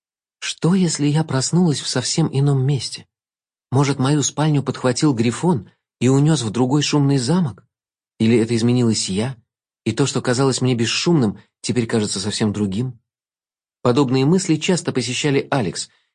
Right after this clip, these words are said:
Её всегда интересовало, что есть на самом деле, а что плод её воображения. Удары внезапно прекратились. Зато усилился плеск.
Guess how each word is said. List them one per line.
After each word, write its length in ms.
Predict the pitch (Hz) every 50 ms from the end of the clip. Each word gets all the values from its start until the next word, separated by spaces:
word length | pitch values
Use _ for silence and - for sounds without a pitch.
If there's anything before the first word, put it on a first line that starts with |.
| _ -
Её 140 | 139 160 156
всегда 340 | - - 170 165 196 180
интересовало, 720 | 135 110 - 117 110 - - 143 143 147 123 104 95 - - _ _
что 300 | - - - - - 156
есть 360 | 147 117 110 156 160 - -
на 100 | 113 110
самом 340 | 110 - 127 120 117 113 110
деле, 380 | 110 160 202 175 110 - - _ _ _ _
а 100 | - 110
что 220 | 120 - - 185 170
плод 300 | - 110 123 143 143 -
её 160 | 117 123 123
воображения. 640 | 117 120 110 113 120 123 113 101 85 71 69 - - _ _ _ _ _ _ _ _ _ _ _ _ -
Удары 340 | 127 120 107 165 180 175
внезапно 460 | 160 139 120 101 104 123 120 - 127 110
прекратились. 680 | 120 117 - 123 113 113 - 127 127 - - - - _ _ _ _ _ -
Зато 380 | - 95 110 117 117 - 190 202
усилился 640 | - - 139 120 - - 117 123 120 113 - -
плеск. 440 | - - 95 87 78 - - - _